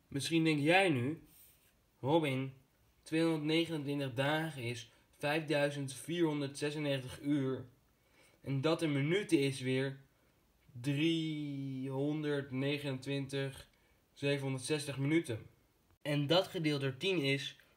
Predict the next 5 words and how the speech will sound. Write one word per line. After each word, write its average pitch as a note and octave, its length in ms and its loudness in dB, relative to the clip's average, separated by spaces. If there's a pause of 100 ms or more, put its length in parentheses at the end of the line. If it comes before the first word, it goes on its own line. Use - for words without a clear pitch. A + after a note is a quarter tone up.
(120)
tweeëndertigduizend E3 1200 2
negenhonderdzesenzeventig." D3+ 1700 0 (400)
Dat A#2 140 -4
weet C3+ 640 2
ik, B2+ 460 0